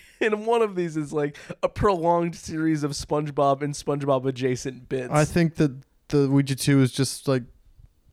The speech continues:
Speaker 1: You're a fucking
Speaker 2: no, I, I w-,
Speaker 1: maniac.
Speaker 2: I would much rather watch this movie. I mean, maybe not by, like, a huge margin.
Speaker 1: Please, huge margin was my father's name.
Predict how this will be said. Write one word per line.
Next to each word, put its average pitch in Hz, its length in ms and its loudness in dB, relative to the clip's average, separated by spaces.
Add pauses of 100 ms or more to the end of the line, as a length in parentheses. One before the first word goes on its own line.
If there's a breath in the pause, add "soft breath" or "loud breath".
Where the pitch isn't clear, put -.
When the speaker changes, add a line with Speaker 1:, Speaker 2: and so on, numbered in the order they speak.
(140)
Speaker 1:
You're 202 320 0
a 143 80 4
fucking 156 400 -2
Speaker 2:
no, 151 60 2
I, 147 200 4
I - 20 6 (120)
w-, 170 220 4
Speaker 1:
maniac. 123 120 -4
Speaker 2:
I 175 80 2
would 156 280 4
much 143 420 0 (420)
rather 127 280 2
watch 123 260 0
this 135 220 -2
movie. 123 320 0
I 139 40 2
mean, 147 300 2
maybe 156 180 2
not 147 200 2
by, 143 80 2
like, 127 200 2
a 123 40 -6
huge 135 320 -2
margin. 123 520 -2 (1200 soft breath)
Speaker 1:
Please, 135 280 2
huge 143 260 2
margin 131 380 2
was 123 160 0
my 120 100 2
father's 113 460 -4
name. 104 280 -10